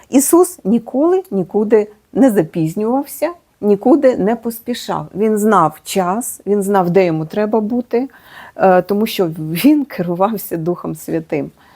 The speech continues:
Але є випадки, коли Дух Святий, е, може дати таке відчуття, що з-,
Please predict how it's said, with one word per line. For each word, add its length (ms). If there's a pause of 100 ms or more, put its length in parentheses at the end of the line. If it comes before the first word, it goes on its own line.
(680)
Але 220
є 180
випадки, 500
коли 540 (120)
Дух 340
Святий, 640
е, 200
може 380 (280)
дати 440
таке 280
відчуття, 640
що 200
з-, 120